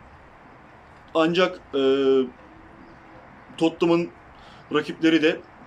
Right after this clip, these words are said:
Newcastle ve Arsenal'di. Yani sağlam takımlardı. Bir ihtimal Şampiyonlar Ligi'ni kovalıyor onlar da ama Aston Villa'ya göre maç eksiği olmalarına rağmen biraz zor. Çünkü,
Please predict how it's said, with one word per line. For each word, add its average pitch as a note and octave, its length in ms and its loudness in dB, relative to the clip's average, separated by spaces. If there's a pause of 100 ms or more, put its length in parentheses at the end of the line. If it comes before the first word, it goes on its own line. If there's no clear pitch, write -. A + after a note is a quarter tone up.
(220)
Newcastle E3 520 0
ve E3+ 80 4
Arsenal'di. A2+ 560 0 (100)
Yani G#2 280 -6 (520)
sağlam B2 360 -2
takımlardı. G#2+ 560 -8 (680)
Bir A#3+ 80 -2
ihtimal G3 380 2
Şampiyonlar F#3+ 560 0
Ligi'ni F3+ 240 -4
kovalıyor F#2+ 360 -6
onlar G2 300 -6
da E3 140 2
ama E3 280 0 (360)
Aston C#3 420 -2
Villa'ya F#3 280 0
göre A#2+ 280 0
maç D3+ 220 -4
eksiği D#3 320 -4
olmalarına D3 520 0
rağmen C3+ 300 -2
biraz C#3+ 220 0
zor. D3+ 240 -4
Çünkü, E3+ 400 -6